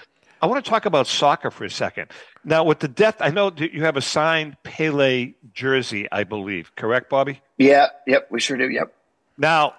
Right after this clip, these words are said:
Speaker 1: with the death of him recently, um, is, when something like that happens to an athlete, does the m-, piece of memorabilia,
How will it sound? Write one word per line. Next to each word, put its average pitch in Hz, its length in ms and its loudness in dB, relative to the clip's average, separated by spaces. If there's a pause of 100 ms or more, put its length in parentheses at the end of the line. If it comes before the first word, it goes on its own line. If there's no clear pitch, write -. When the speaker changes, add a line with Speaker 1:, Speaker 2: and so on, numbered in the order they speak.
(420)
Speaker 1:
with 143 340 0
the 165 120 2
death 156 400 0
of 117 140 -4
him 117 260 -6
recently, 98 680 -6 (680)
um, 127 560 4 (160)
is, - 260 -4 (480)
when 139 140 -2
something 202 380 -2
like 170 240 0
that 143 200 2
happens 120 800 -4 (300)
to 123 680 -6 (120)
an 107 180 -6
athlete, 113 560 0 (600)
does 170 480 2
the 143 560 -4 (480)
m-, 117 180 -16 (220)
piece 147 260 0
of 127 60 -4
memorabilia, 127 760 -2